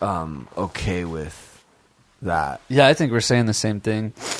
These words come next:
Speaker 1: But I'm saying, the point is, is when you, when, when you're treated,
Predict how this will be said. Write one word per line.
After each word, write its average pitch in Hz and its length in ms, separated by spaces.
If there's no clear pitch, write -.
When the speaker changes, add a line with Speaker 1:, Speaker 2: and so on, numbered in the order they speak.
Speaker 1:
But 156 160
I'm 151 140
saying, 160 320
the 139 80
point 208 300
is, 165 140
is 135 140
when 139 160
you, 160 120
when, 143 160
when 139 220
you're 156 140
treated, 170 640